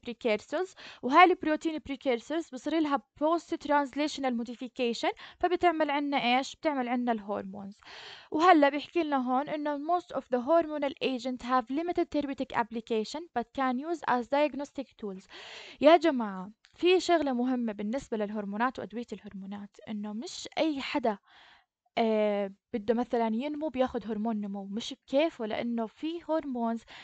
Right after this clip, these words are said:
إلها side effects و adverse effect جدًا خطيرة، وبتلعب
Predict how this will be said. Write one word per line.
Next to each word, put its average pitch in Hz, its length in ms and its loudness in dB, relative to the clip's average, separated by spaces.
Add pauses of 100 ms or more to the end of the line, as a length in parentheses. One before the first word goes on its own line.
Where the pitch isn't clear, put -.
(160)
إلها 330 280 6
side 302 380 4
effects - 300 -8
و - 40 -8
adverse 262 480 0
effect 285 240 -8
جدًا 277 300 -6
خطيرة، 214 400 -8 (220)
وبتلعب 320 580 4